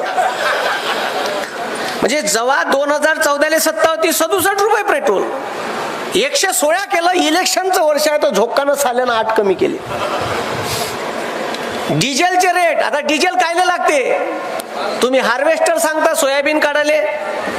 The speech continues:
अन्नधान्य काढाले, त्याले डिझेल लागते. नागरटीचा ट्रॅक्टर आहे, त्याले डिझेल लागते. तुम्ही नागर सांगाले ना, तीन हजार रुपये रेट आहे एकराचा नागरटीचा. दोन हजार चौदाले हा रेट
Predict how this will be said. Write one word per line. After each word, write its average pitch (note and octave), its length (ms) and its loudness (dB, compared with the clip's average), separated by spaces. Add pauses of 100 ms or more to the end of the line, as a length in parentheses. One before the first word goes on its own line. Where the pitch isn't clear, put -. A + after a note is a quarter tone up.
अन्नधान्य C#4 540 2
काढाले, C#4+ 360 0
त्याले G#3 340 0
डिझेल G#3+ 320 0
लागते. D3 440 0 (400)
नागरटीचा D#4 680 2
ट्रॅक्टर C#4+ 420 0
आहे, D#4+ 100 2
त्याले C#4 280 2
डिझेल C#4 300 2
लागते. D#4 400 0 (680)
तुम्ही C#4+ 180 0
नागर C#4+ 340 0
सांगाले F#4 360 2
ना, D#4+ 520 2
तीन E4+ 160 0
हजार D4+ 260 0
रुपये F4 240 2
रेट E4+ 220 2
आहे G#3 420 0
एकराचा C#4 420 2
नागरटीचा. B3+ 600 0 (840)
दोन D#4+ 240 2
हजार F4 260 2
चौदाले E4 440 2
हा D#4 180 0
रेट D#4+ 160 2